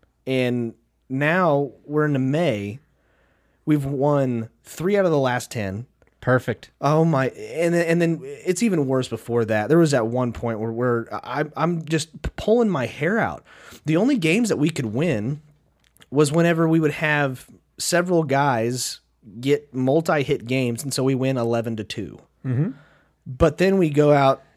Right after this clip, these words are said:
Speaker 1: the next three or four games and get shut out, one run, one run, shut out, and it's just like,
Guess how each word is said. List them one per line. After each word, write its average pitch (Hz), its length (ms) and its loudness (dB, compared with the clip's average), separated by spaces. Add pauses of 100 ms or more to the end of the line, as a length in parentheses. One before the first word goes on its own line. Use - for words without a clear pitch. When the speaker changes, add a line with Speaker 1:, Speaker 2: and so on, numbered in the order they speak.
(100)
Speaker 1:
the 143 100 -4
next 135 240 -2
three 156 340 -2
or 143 80 0
four 156 320 0
games 120 640 -4 (260)
and 127 520 -2 (260)
get 101 120 -8
shut 104 240 -4
out, 95 320 -4 (240)
one 107 340 -4
run, 107 380 -4 (440)
one 107 360 -4
run, 107 340 -4 (180)
shut 98 280 -8
out, 90 320 -8 (640)
and 156 140 4
it's 160 160 -2
just 151 300 -4
like, 143 380 0